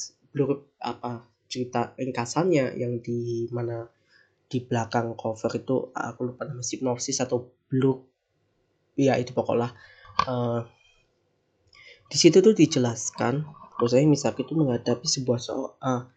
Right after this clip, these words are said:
sebuah pembunuhan. Jadi mana otomatis ini harus bermain dengan siap mencari, eh, siapa pelaku di balik pembunuhan ini dan apa hubungannya dengan,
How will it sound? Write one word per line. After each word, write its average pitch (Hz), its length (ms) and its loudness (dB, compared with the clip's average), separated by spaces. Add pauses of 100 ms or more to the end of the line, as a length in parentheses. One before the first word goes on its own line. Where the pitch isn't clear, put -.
(440)
sebuah 151 480 6
pembunuhan. 127 720 -4 (1120)
Jadi 123 160 -4
mana 123 240 0
otomatis 127 400 -2
ini 139 160 2
harus 135 240 0
bermain 120 240 -2
dengan 135 320 0 (720)
siap - 480 2
mencari, 135 720 -2 (560)
eh, 120 160 -4
siapa 156 480 -2
pelaku 147 640 -4
di - 160 -20
balik 120 240 -6
pembunuhan 127 480 -6
ini 147 160 -2
dan 123 240 -6
apa 131 240 -10
hubungannya 127 720 -2
dengan, 139 240 0